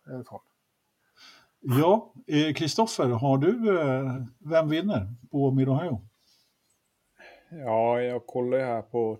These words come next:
Speaker 3: tidigare vinnare och Penske verkar ju vara ett stall som går bra här. Men, eh, ja, man ska inte räkna bort Chip Ganassi heller. Eh, Marcus är i stor form nu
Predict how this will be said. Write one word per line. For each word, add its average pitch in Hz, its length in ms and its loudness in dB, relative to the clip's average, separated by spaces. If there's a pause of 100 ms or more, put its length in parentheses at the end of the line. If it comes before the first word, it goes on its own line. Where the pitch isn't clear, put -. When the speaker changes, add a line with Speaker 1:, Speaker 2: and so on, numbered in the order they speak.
Speaker 3:
tidigare 117 540 -6
vinnare 104 420 -6
och 95 320 -8
Penske 123 580 -4
verkar 104 360 -8
ju 107 200 -4
vara 98 220 -4
ett - 180 -12
stall 110 320 -6
som 110 180 -10
går 107 140 -10
bra 113 240 -8
här. 113 200 -8 (1080)
Men, 113 240 -6
eh, 107 600 -4 (1700)
ja, 117 60 -12
man 120 100 -6
ska - 160 0
inte 135 160 2
räkna 127 240 4
bort 123 220 -2
Chip - 220 -4
Ganassi 113 440 -2
heller. 117 320 0 (280)
Eh, 120 300 -8
Marcus 123 420 2
är 139 60 8
i 117 160 8
stor 110 320 2
form 117 340 4
nu 107 160 -2